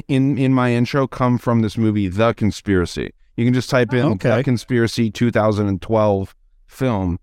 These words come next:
Speaker 1: It's incredible. It's such a good fucking movie. It's really fun. I, I, one of my, my top five.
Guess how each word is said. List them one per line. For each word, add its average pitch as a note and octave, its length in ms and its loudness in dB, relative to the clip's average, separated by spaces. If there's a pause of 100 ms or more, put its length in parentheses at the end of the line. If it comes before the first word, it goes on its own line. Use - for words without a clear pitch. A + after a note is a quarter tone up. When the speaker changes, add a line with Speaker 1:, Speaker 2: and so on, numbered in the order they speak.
(240)
Speaker 1:
It's - 80 -6
incredible. B2+ 640 0
It's F2+ 180 -6
such C#3+ 260 0
a C3 80 0
good A2+ 320 0
fucking G#2+ 320 0
movie. F#2 280 0
It's E2+ 140 -6
really F#2+ 200 0
fun. D#2+ 340 -2
I, F#2+ 380 0
I, F#2 40 -2 (100)
one A2 180 0
of G#2+ 60 2
my, G2+ 220 0
my F2+ 200 -2
top G#2 300 0
five. G#2 460 0